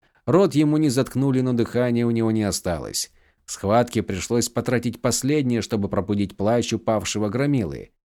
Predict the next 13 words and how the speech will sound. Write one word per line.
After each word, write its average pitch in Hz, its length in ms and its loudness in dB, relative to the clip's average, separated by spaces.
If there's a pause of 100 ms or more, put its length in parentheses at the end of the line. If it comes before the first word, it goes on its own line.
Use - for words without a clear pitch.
(220)
Он 95 240 -2
опять 110 420 2
застонал. 98 800 -2 (300)
В 71 140 -4
углу 104 340 2
горел 117 340 6
фонарь, 113 440 2
рядом 101 360 2
с - 100 -2
которым 101 460 0
кто-то 92 280 -2
стоял. - 600 -4 (400)
"Итак, 82 880 -4